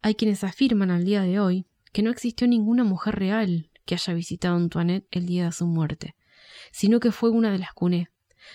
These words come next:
que logró transfigurar su cuerpo y adquirir la forma de alguien más. Nadie lo sabe con certeza, pero incluso los más viejos de la Rosa bajan la mirada e intentan pensar lo menos posible en ellas.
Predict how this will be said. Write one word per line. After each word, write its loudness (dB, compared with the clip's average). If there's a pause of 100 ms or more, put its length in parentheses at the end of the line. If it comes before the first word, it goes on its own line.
(140)
que 2
logró 2
transfigurar -2
su -6
cuerpo -2 (360)
y -2
adquirir 2
la 2
forma 0
de 0
alguien 0
más. -8 (1900)
Nadie 4
lo 4
sabe 2
con 0
certeza, -6 (580)
pero 4
incluso 2
los 0
más 0
viejos -2
de 0
la 2
Rosa -4 (420)
bajan 4
la 0
mirada 0
e -2
intentan -2
pensar -4
lo 0
menos 0
posible -6
en -2
ellas. -14